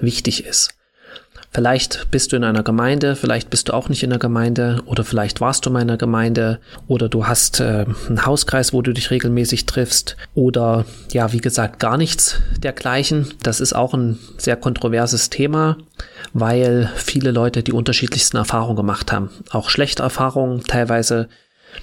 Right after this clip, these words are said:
Manche haben geistigen Missbrauch erlebt und dann Gemeinden verlassen oder sind vielleicht jahrelang nicht in eine Gemeinde gegangen. Ähm, wie auch immer, wir wollen uns heute angucken, was das Wort Gottes dazu sagt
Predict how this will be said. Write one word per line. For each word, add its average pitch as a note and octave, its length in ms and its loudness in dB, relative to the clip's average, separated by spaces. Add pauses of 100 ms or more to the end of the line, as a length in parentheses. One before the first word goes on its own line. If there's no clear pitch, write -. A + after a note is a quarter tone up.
(120)
Manche A#2+ 380 0
haben G#2 300 2
geistigen A2+ 480 2
Missbrauch B2+ 420 0
erlebt A#2+ 500 0 (480)
und A#2 480 0
dann A2 200 2
Gemeinden A2+ 420 0
verlassen B2 500 0
oder G#2+ 220 0
sind A2+ 200 0
vielleicht A2 380 -2
jahrelang A2+ 420 0
nicht A#2+ 160 0
in A#2 100 2
eine G#2 140 0
Gemeinde G#2 360 0
gegangen. A#2+ 580 -2 (300)
Ähm, A2+ 540 2
wie C3+ 160 4
auch - 160 -2
immer, D3+ 480 2 (220)
wir B2 280 2
wollen B2+ 160 2
uns A#2+ 220 0
heute B2+ 220 0
angucken, B2+ 520 0 (200)
was A2+ 180 -6
das - 220 0
Wort - 160 -2
Gottes C3+ 260 0
dazu - 320 0
sagt A2 460 0